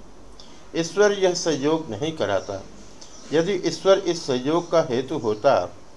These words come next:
तब तो जैसा हमने पूर्व में कहा, यह सहयोग कभी कट ही नहीं सकता था और फलस्वरूप जीव कभी कर्म बंधन से छूट ही नहीं सकता था।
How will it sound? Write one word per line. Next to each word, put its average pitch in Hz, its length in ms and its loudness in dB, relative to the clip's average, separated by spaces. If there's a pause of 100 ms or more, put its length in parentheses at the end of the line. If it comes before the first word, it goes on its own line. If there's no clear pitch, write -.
(460)
तब 147 240 4
तो 196 100 4
जैसा 185 360 4
हमने 170 320 2
पूर्व 165 340 0
में 156 200 -2
कहा, 151 280 0 (760)
यह 170 160 6
सहयोग 165 520 0
कभी 151 280 0
कट 117 240 -2
ही 135 160 -4
नहीं 170 240 0
सकता 160 380 -2
था - 220 -6 (680)
और 170 280 4
फलस्वरूप 131 520 4 (420)
जीव 190 300 2
कभी 165 280 2
कर्म 170 320 0
बंधन 135 380 0
से 160 240 -6
छूट 151 320 -4
ही 185 140 -8
नहीं 180 200 -2
सकता 156 360 -6
था। 147 200 -8